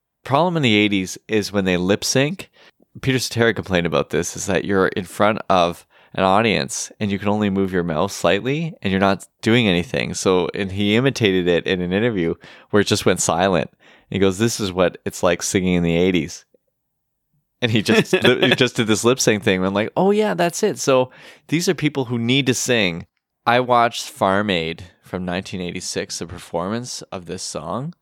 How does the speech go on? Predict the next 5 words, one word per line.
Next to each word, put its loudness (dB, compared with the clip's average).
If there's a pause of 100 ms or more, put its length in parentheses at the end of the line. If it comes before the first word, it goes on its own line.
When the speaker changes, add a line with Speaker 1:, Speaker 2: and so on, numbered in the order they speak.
Speaker 2:
Yeah. 2 (500)
Speaker 1:
And 2 (180)
it 4
was 2 (180)
incredible. -2